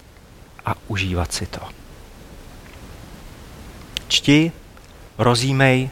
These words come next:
modli se, odpočívej. Lectio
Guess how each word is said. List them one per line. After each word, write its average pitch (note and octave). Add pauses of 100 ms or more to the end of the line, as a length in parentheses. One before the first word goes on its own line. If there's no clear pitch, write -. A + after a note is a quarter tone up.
(500)
modli A#2+
se, A2 (580)
odpočívej. F#2+ (520)
Lectio A#2+